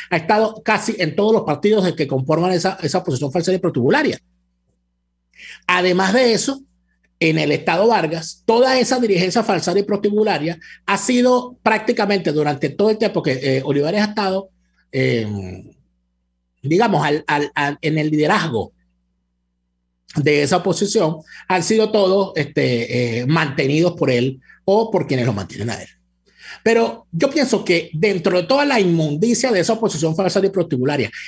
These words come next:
y mucho más de esa oposición falsaria, prostibularia, narcocomplaciente, putrefac-, putrefacta y asquerosa, eh, que hay en Venezuela, yo pensaba que había límites.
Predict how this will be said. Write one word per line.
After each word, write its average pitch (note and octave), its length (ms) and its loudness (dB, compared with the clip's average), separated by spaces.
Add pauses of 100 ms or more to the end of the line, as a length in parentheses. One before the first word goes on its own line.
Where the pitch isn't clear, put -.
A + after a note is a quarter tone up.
y F#3+ 160 4
mucho B3+ 380 4
más G3+ 280 2
de D#3+ 140 2
esa F#3 140 2
oposición F3 440 0
falsaria, F#3 540 0 (260)
prostibularia, E3 840 2
narcocomplaciente, D3 1120 0
putrefac-, D3 600 -2 (300)
putrefacta D#3+ 560 0
y G3+ 40 2
asquerosa, D3+ 720 0 (840)
eh, C3+ 320 0
que - 100 -2
hay E3+ 100 0
en G#3 80 0
Venezuela, F#3 460 0
yo G#3 180 0
pensaba B3 460 2
que D3+ 100 -2
había D3 200 0
límites. - 800 -4